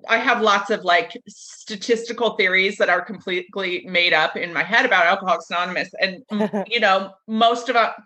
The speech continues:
Speaker 1: one of 'em is, like, that A A is top heavy with heavy drinkers, right? And
Speaker 2: Mm-hmm.
Speaker 1: the other one is that most people who, who drink again in A A, um, who do need A A that don't recover simply just make a beginning,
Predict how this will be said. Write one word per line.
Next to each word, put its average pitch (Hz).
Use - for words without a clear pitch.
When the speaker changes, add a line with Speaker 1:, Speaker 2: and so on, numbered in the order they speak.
Speaker 1:
one 294
of 277
'em 254
is, 226
like, 196
that 202
A 208
A 196
is 196
top 208
heavy 190
with 185
heavy 180
drinkers, 165
right? 160
And 175
Speaker 2:
Mm-hmm. 151
Speaker 1:
the 208
other 262
one 214
is 196
that 185
most 233
people 254
who, 214
who 214
drink 220
again 202
in 180
A 175
A, 185
um, 185
who 226
do 254
need 240
A 160
A 160
that 170
don't 190
recover 196
simply 269
just 226
make 240
a 233
beginning, 185